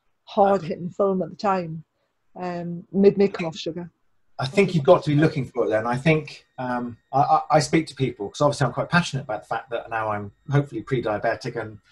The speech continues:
Speaker 2: I'm not ever hungry, and, you know, I don't know if I'm trying to save everybody or not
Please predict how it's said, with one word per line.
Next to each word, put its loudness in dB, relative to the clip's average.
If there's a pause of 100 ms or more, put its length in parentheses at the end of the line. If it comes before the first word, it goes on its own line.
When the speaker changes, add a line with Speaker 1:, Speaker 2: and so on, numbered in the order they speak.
(240)
Speaker 2:
I'm -6
not -2
ever -8
hungry, 4
and, -4 (440)
you -6
know, -2 (800)
I -2
don't 4
know 2
if 2
I'm -2
trying 0
to -6
save 4
everybody -4
or -2
not 0